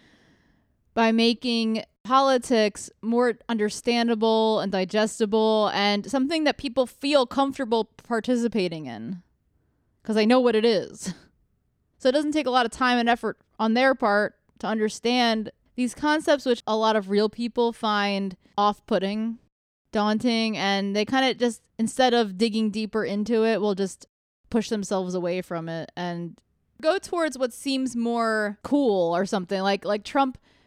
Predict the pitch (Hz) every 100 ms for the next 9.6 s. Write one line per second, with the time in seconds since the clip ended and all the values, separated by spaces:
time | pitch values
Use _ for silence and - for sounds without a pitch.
0 | _ - 262 240 240 247 240 226 196 -
1 | 277 269 226 202 190 208 233 208 208 220
2 | 208 196 - _ _ _ _ _ _ -
3 | 214 220 233 240 214 156 123 - _ -
4 | 214 214 214 233 226 254 262 240 226 196
5 | 208 190 - 208 180 107 82 - - 202
6 | 202 294 294 311 247 247 240 - 233 214
7 | 214 226 226 196 190 196 196 202 202 185
8 | - 220 208 202 190 180 175 175 165 -
9 | - 180 170 - 190